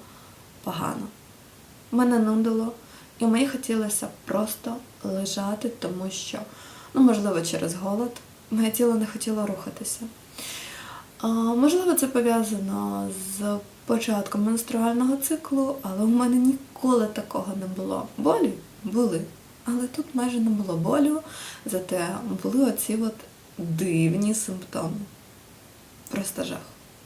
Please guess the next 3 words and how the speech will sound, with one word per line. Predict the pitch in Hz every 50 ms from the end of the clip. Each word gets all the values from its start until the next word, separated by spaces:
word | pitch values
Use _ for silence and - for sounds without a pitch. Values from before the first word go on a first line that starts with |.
| - - - - - - - - - - - - - - - - - - - - - - - - - - - - - - - - - - - - - - - - - - - - - - - -
Ну, | 254 294 269 240 226
я | 185 190 208 226
відлежалася. | 202 190 - 175 175 165 165 - - - - - - - -